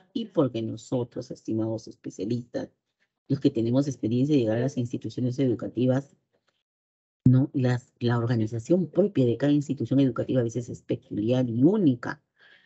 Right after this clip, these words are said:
Y pueden tener sus formas, ¿no? Desde presentarnos un video, ¿no? Un,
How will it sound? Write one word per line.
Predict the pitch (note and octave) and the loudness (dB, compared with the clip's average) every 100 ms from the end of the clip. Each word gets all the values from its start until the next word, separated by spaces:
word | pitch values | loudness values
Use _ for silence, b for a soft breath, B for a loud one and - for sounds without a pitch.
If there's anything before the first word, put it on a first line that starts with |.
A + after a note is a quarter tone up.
| b _ _ _ _ | b _ _ _ _
Y | C4+ | 4
pueden | D#4 B3+ B3 | 6 4 2
tener | G#3+ F3 | 2 0
sus | G#3 D3 | -2 -4
formas, | - C#3 F3+ | 0 0 0
¿no? | F3+ G#3 | -2 -2
Desde | D3+ - D3 _ | -2 -4 -6 _
presentarnos | D3 C#3+ C#3 F#3 G3+ G3+ | 0 2 2 0 -6 -8
un | G#3 | -6
video, | F#3 D#3 - E4 F3+ D3 D3+ | 2 2 2 0 -2 -4 -6
¿no? | D3+ D#3+ _ - | -8 -10 _ -12
Un, | E3 | -12